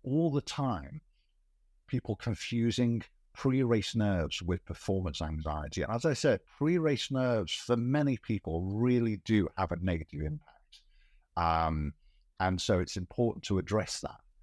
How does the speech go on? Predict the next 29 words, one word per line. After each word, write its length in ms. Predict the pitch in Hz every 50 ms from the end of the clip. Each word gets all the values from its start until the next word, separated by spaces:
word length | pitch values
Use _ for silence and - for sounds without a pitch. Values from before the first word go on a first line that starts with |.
| - _ _ _ _ _ _ -
But 180 | - 120 -
for 100 | - 147
those 340 | 131 113 135 143 160 151 -
of 180 | 156 139 117 -
you 380 | 120 117 117 120 110 113 101 - -
who 340 | - 120 113 107 101 101 101 - _ _ _ -
experience 720 | 117 - - - - - 131 131 123 117 110 101 - 120
anxiety 840 | 110 110 107 98 98 101 101 104 101 92 - - 104 92 92 - _ - - - _ _ _ _ _ - - _ _ _ - _
in 120 | - 131 117
other 180 | 131 151 180
parts 400 | - - - 190 185 147 104 -
of 100 | - 113
your 140 | 101 120 117
life 320 | 110 110 110 110 101 - -
too, 240 | - - 139 127
so 180 | 104 - - 101
it's 180 | 92 92 - -
not 180 | 113 113 98
localized, 1080 | 104 107 113 120 113 - 120 104 87 73 - - - - - - - - - - - - _ _ _ _ _ _ - - -
then 500 | 92 87 101 110 107 104 101 101 95 92 - _ _ _ _ _ _ -
you 100 | 127 151
can 200 | - - - 143
continue, 520 | - 156 156 156 - - 185 185 180 165
of 140 | 127 - -
course, 240 | - - 104 92 -
to 120 | - 110
use 260 | 104 110 160 196 180 -
coping 400 | - - 107 90 - _ 87 85
strategies, 760 | - - 101 82 78 - - 78 - - - - - -